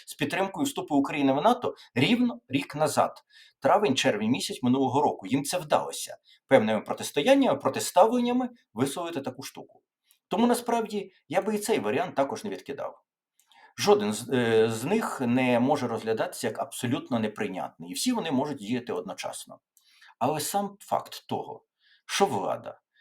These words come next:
почала колоти суспільство під час війни, оце є дуже велика підлість та надзвичайна загроза. А якщо вони доведуть до реальних протистоянь,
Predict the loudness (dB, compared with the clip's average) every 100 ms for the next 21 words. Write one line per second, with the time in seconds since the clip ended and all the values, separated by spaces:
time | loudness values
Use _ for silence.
0 | _ -6 -6 -2 -2 -2 -6 -4 2 2
1 | 0 -6 -8 -10 -10 -6 -4 -4 -8 -10
2 | -10 -10 -6 -4 -2 -4 -6 -6 -4 -6
3 | -10 -16 _ _ _ -12 -10 -4 -4 -4
4 | -4 -4 -6 -8 -8 -8 -10 -6 -6 -4
5 | -6 -6 -4 -2 -4 -6 -4 -2 0 0
6 | -2 -4 -4 -6 -8 -10 -12 -16 _ -20
7 | -20 -12 -2 0 2 0 0 0 -2 -4
8 | -6 -6 -6 -8 -4 2 4 4 0 -6
9 | -6 -6 -4 -4 0 0 0 -4